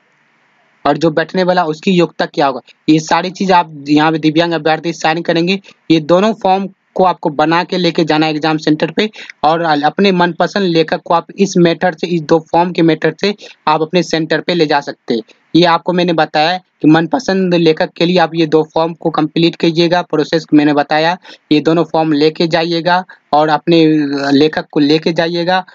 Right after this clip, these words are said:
अतिरिक्त समय के बारे में मैंने आपको बता दिया, किराए के बारे में मैंने बताया, कितना रुपये मिले, मिलता है लेखक को, वो मैंने बताया, वो स्थल में बैठ सकते हैं, वो मैंने आपको बताया। और यहाँ पे, हम्म,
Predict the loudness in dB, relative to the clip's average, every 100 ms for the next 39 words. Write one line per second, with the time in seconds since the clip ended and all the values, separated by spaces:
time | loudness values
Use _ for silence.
0 | _ -4 0 0 -2 -2 -4 -2 -2 0
1 | 0 0 -2 0 0 -2 -2 -2 0 -2
2 | -2 -4 -6 _ -4 0 2 0 -2 0
3 | 0 0 0 0 2 0 -2 -2 -2 -6
4 | _ -6 0 2 2 2 0 0 2 2
5 | 0 2 2 2 0 0 0 -2 -4 -2
6 | 0 2 2 0 0 -2 -2 -2 -4 -14
7 | -8 0 2 0 -2 -2 -2 -2 -4 -10
8 | -2 0 2 0 0 0 -2 -2 -2 -2
9 | -2 -2 -4 -8 _ _ -2 0 2 0
10 | 0 2 2 0 -2 0 4 6 6 6
11 | 4 0